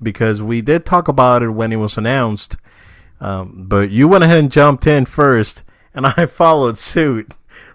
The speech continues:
the week after, uh, and that's the, the iPhone ten R. Um, uh, man, what a s-,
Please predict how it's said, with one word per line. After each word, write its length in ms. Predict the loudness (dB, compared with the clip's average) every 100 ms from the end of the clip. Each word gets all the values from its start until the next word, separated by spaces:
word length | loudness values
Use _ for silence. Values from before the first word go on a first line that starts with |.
| -2
the 80 | 0
week 300 | 2 2 2
after, 600 | 0 0 -2 -4 -6 -6 -10 -20 -20 -6
uh, 280 | -2 0 0
and 240 | 0 2
that's 220 | 2 2 2
the, 280 | 2 2
the 360 | 2 2 2 2
iPhone 520 | 0 -2 -2 -2 -4 -4
ten 240 | -6 -4
R. 380 | -6 -8 -10 -14 _ _ _ _ _ _ _ -14
Um, 500 | -4 -2 -2 -4 -8 _ _ _ -18
uh, 100 | -18 -14
man, 460 | -2 0 2 0 0
what 180 | 2
a 280 | 2 2 -2 -20 -20 _ _ _
s-, 220 | -14 -14